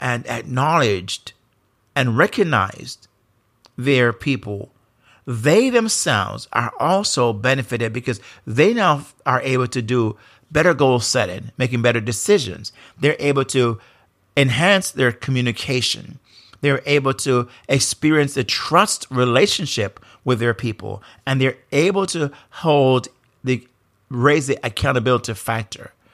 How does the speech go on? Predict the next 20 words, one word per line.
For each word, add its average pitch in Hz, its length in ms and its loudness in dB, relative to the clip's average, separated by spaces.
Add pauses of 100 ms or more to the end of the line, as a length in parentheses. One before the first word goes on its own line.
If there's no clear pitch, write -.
(120)
where 127 120 0
people 131 220 -2
are 123 160 2
more 117 220 0
willing 120 460 2 (360)
to 120 360 2
be 123 140 0
held 123 300 0
accountable 127 560 0
for 117 120 -8
certain 113 340 -2
things 113 320 -2 (380)
because 165 380 0 (140)
everything 151 500 -2
is 120 140 -4
high. 110 400 -2
The 117 80 -6
synergy 160 520 0
is 147 220 -4
high. 117 480 2